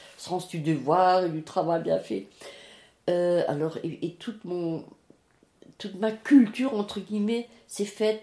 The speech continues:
par le, la lecture. Euh, puisque j'avais arrêté les études, à, enfin des études, si on peut appeler ça les études, j'ai quitté l'école à seize ans, quoi. Donc, euh, dès que je, il n'y avait pas Google encore.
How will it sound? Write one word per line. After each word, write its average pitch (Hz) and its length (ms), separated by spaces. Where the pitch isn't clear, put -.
par 196 200
le, 180 340
la 190 140
lecture. 196 640
Euh, - 520
puisque 151 300
j'avais 143 380
arrêté 143 380
les 151 260
études, 180 380
à, 127 240
enfin 147 180
des 131 220
études, 185 260
si - 80
on 170 60
peut 170 100
appeler 143 240
ça 147 160
les 143 240
études, 147 280
j'ai 151 120
quitté - 240
l'école 147 380
à 185 40
seize 180 300
ans, 220 240
quoi. - 240
Donc, 180 640
euh, 151 680
dès 165 180
que - 80
je, 143 400
il 143 40
n'y 143 80
avait 139 140
pas 196 160
Google 208 480
encore. 226 580